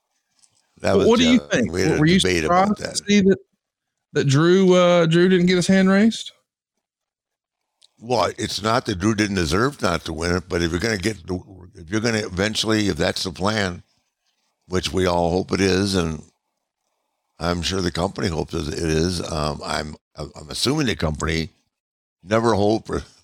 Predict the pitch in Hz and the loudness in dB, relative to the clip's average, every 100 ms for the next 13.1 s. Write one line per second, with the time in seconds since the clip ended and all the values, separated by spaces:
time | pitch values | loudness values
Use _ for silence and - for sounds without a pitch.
0 | - 95 _ _ - - 98 165 127 107 | -14 -14 _ _ -20 -6 -2 0 0 2
1 | 107 98 80 78 85 - 90 - _ _ | 0 0 -2 -4 -6 -4 -6 -6 _ _
2 | _ _ _ _ _ 90 78 87 92 110 | _ _ _ _ _ -6 -2 -4 -2 0
3 | 123 127 87 92 98 113 - 92 92 98 | 0 0 0 0 2 0 -2 -2 0 0
4 | 120 104 90 90 - 92 87 98 85 _ | 0 0 0 -2 -4 -8 -6 -6 -6 _
5 | _ _ _ _ _ _ 82 87 104 92 | _ _ _ _ _ _ -4 0 2 2
6 | 98 101 98 90 98 101 104 - 85 85 | 2 2 0 0 0 0 -2 -2 -2 0
7 | 95 92 92 92 87 87 87 82 76 73 | 0 2 2 0 -2 -2 -2 -4 -6 -6
8 | 78 80 80 73 76 - - - 73 71 | -4 -2 -2 -2 -6 -6 -14 -14 -8 -8
9 | - - - - - _ _ _ _ - | -8 -12 -12 -16 -20 _ _ _ _ -4
10 | 117 92 - _ _ _ _ _ _ _ | -2 -2 -8 _ _ _ _ _ _ _
11 | _ _ - 78 85 85 95 85 90 82 | _ _ -6 -2 0 0 -4 -2 -4 -4
12 | 85 80 85 82 80 80 82 80 82 82 | -4 -2 -2 0 -2 -2 -4 -2 -4 -6